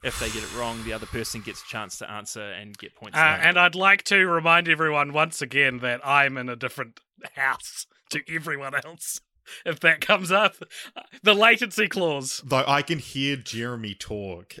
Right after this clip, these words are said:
Speaker 3: and then, like, half a second later, I hear it on the call, and so
Speaker 2: Oh, that's cheating.
Speaker 3: <laughs> I'm
Speaker 1: The
Speaker 3: like, I,
Speaker 1: call
Speaker 3: I
Speaker 1: is
Speaker 3: can hear
Speaker 1: coming
Speaker 3: that he's
Speaker 1: from
Speaker 3: talking.
Speaker 1: inside
Speaker 3: I
Speaker 1: the
Speaker 3: can't hear
Speaker 1: house.
Speaker 3: what he says. Um,
Speaker 1: <laughs>
Speaker 3: so I'm now worried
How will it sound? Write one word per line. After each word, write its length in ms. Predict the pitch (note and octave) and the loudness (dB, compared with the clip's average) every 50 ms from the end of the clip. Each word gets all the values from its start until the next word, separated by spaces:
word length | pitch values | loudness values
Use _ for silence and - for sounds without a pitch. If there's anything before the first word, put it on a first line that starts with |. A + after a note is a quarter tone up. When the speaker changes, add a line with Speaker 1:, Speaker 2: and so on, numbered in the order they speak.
| _ - | _ -8
Speaker 3:
and 220 | A2 G#2+ G#2+ G2+ F#2 | -8 -8 -8 -8 -8
then, 260 | G#2+ G#2+ G#2 G2+ F#2+ | -8 -6 -6 -8 -8
like, 220 | G2 G2 G#2 - | -10 -10 -10 -8
half 260 | - A2 G2+ G2 - | -6 -6 -6 -6 -6
a 40 | G#2 | -8
second 280 | - - G#2 G2 G2+ G2 | -8 -8 -8 -10 -10 -10
later, 180 | G2 F#2 F#2+ | -8 -6 -6
I 120 | G2 F#2+ F#2 | -6 -6 -8
hear 260 | F#2 G2+ F#2+ F#2+ F#2 | -8 -8 -8 -8 -8
it 100 | G2+ - | -10 -10
on 220 | F#2+ G2+ G2 G2 | -10 -12 -12 -10
the 80 | F#2 - | -12 -14
call, 560 | - - - A2+ G#2+ A2 B2+ D3 F3+ G#3 - _ - - - - _ - | -12 -8 -6 -4 -2 -2 -4 -4 -6 -10 -12 _ -20 -20 -20 -20 _ -6
and 220 | A#2 A#2+ A#2+ G#2+ | -4 -4 -4 -4
so 380 | - - - A#2+ A2 A2 B2+ F#3 | -6 -4 -2 0 0 2 2 2
Speaker 2:
Oh, 80 | - A#2+ | 0 0
that's 240 | B2+ C3+ B2 D3+ - | -4 -4 -4 -4 -4
cheating. 380 | - - B2+ A#2+ A#2 B2 C3+ C3+ B2 G#2+ | -2 -2 -2 -2 -2 -4 -6 -6 -10 -12
Speaker 3:
<laughs> 140 | G2 - - | -14 -8 0
I'm 160 | B2+ C3+ C#3 C3+ | 2 2 2 2
Speaker 1:
The 40 | |
Speaker 3:
like, 80 | D3 C#3 | 2 2
I, 100 | C#3+ C#3+ | 4 2
Speaker 1:
call 80 | C3+ C3 | 4 2
Speaker 3:
I 20 | C3+ | 0
Speaker 1:
is 80 | C#3+ | 0
Speaker 3:
can 100 | C3+ F3 F3 | 0 0 0
hear 200 | D#3+ F3 F#3+ D#3+ | 2 2 2 2
Speaker 1:
coming 20 | C3+ | 0
Speaker 3:
that 60 | - | -2
he's 100 | - - | -2 -2
Speaker 1:
from 80 | - E3 | 0 0
Speaker 3:
talking. 160 | E3+ - C3+ | 2 2 2
Speaker 1:
inside 380 | B2+ - - E3 D#3+ E3 E3+ E3+ | 2 2 2 2 2 2 2 0
Speaker 3:
I 60 | - G#2+ | 0 0
Speaker 1:
the 60 | C3+ | 0
Speaker 3:
can't 480 | C3+ A2+ G#2 G2+ C#3+ D#3 D#3 D3 D3 C3 | 0 0 2 0 0 0 -2 -2 -2 -2
hear 100 | A#2 G#2 | -4 -4
Speaker 1:
house. 80 | F#2 | -4
Speaker 3:
what 80 | F#2+ F2+ | -4 -8
he 80 | F#2 - | -8 -8
says. 540 | - - A2+ A2 F#2 E2+ E2+ F2+ - - - - - - - - - - _ _ - | -8 -6 -6 -6 -8 -8 -8 -8 -8 -8 -8 -12 -20 -20 -20 -20 -20 -20 _ _ -4
Um, 560 | A#2 A#2 A2+ G#2+ G#2 G2 F#2+ F#2 F2+ F3 D#3+ - - | -2 -2 0 -2 -2 -4 -6 -10 -10 -12 -12 -14 -16
Speaker 1:
<laughs> 100 | E3+ - | -14 -8
Speaker 3:
so 180 | - - D3 D3 - | -2 0 0 2 2
I'm 260 | C3 C3+ C#3 C#3+ C#3 | 2 2 2 0 0
now 220 | C3+ B2+ A#2+ A#2 | 0 2 2 2
worried 420 | G#2+ G#2+ G#2+ G#2 G#2 G#2+ G#2 G#2 | 0 0 0 0 0 0 -2 -2